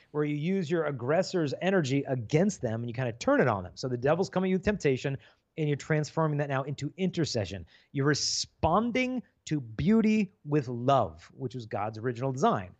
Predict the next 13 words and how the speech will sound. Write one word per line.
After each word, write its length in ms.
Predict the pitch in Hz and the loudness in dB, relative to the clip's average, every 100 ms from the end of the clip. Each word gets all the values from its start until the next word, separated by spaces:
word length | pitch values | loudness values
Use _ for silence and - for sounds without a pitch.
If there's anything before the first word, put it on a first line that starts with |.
| _ _ _ | _ _ _
instead 360 | 156 139 170 151 | -2 -2 0 0
of 100 | 135 | 0
responding 680 | 139 139 - 143 143 143 139 | 0 -2 -2 0 2 2 -2
to 60 | |
beauty 280 | 120 117 117 | -2 -2 -2
with 160 | 120 123 | 0 2
lust. 500 | 156 156 - - - _ _ - | 4 4 0 -10 -12 _ _ -12
And 120 | 147 | -6
so 160 | 156 143 | 0 2
you 80 | 139 | 2
got 240 | 135 131 | 0 0
gratitude, 640 | 120 147 196 190 226 220 | -2 0 0 0 -4 -4
contrition, 680 | - - 185 147 - 143 143 | -8 -4 2 2 2 -2 -2